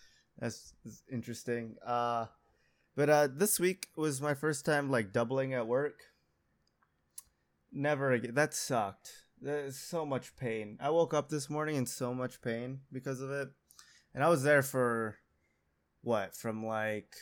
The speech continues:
nine A M to nine P M pretty much <laughs> in a warehouse job.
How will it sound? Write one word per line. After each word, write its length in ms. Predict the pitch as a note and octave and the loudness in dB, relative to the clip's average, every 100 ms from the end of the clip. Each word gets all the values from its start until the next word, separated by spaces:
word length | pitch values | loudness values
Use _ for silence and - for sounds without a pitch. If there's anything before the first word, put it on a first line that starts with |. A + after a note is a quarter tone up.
| - _ _ _ _ _ _ _ _ _ _ - | -20 _ _ _ _ _ _ _ _ _ _ -16
nine 460 | C3+ A2+ G#2+ A#2 A#2 | -4 -2 0 0 0
A 220 | A#2+ A#2+ | 0 0
M 340 | A#2 A#2 A#2+ A2+ | 0 -2 -6 -4
to 180 | A#2 G#2+ - | -4 -4 -6
nine 360 | A#2+ G#2+ A#2 | -4 -2 -4
P 260 | A2+ A#2+ B2 | -4 -2 0
M 160 | B2 B2+ | -2 -2
pretty 220 | C3+ C3 | -2 -2
much 340 | C3 C3+ - - - - - - G#3 - | -2 -4 -8 -20 -16 -16 -16 -2 -2 4
<laughs> 560 | A#3 - - _ _ | 4 4 -4 _ _
in 100 | - A#2 | 2 2
a 60 | |
warehouse 520 | G2+ A2+ A#2+ C3+ C3+ | 2 -2 0 0 0
job. 340 | C#3+ C#3+ C#3 | 0 2 2